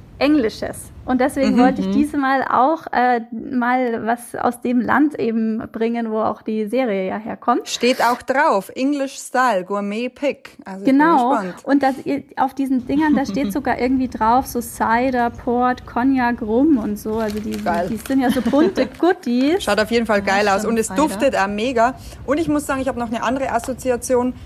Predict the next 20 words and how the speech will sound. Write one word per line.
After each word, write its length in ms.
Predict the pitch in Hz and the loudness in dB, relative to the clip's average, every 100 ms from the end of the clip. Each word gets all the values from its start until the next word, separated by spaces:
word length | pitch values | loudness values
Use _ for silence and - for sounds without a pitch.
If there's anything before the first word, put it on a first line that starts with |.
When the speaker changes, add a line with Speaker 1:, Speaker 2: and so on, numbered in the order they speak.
| - | -6
Speaker 2:
Der 120 | 202 190 | -2 0
trinkt 300 | 226 269 214 | 0 0 -2
doch 120 | - | 0
auch 180 | 185 - | -2 -2
sehr 180 | 202 | -6
viel 280 | 196 214 190 - - - 175 | -4 -6 -6 -10 -20 -14 -4
Wein 160 | 185 202 | 0 2
Speaker 3:
Ja. 100 | 202 | 2
Speaker 2:
immer 220 | 240 233 | 4 6
Speaker 1:
Ja, 140 | 233 285 | 6 4
Speaker 2:
abends. 320 | 175 - - | 0 -6 -2
Speaker 1:
richtig. 240 | 220 240 | 0 4
Speaker 2:
Also 240 | 277 330 220 | 4 4 -2
Speaker 3:
Das 100 | 180 | 0
war 180 | 196 302 | 2 2
auch 80 | 214 | 2
mein 160 | 190 | 0
Gedanke. 500 | 190 185 185 190 190 202 | 0 -2 -2 -4 -4 -4
Speaker 1:
Zweiter 480 | 214 220 247 262 254 | 0 4 4 2 -2
Punkt, 480 | 247 254 294 339 | 0 0 2 -2